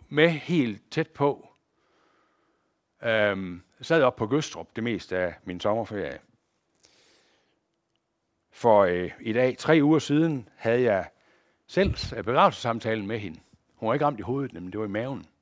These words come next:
Hun var super skarp i hovedet. Hun var otteogfyrre år, eller blev otteogfyrre.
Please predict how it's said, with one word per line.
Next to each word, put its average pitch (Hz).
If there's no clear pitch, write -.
Hun 131
var 127
super 202
skarp 92
i -
hovedet. 95
Hun -
var 117
otteogfyrre 143
år, 135
eller 80
blev 156
otteogfyrre. 123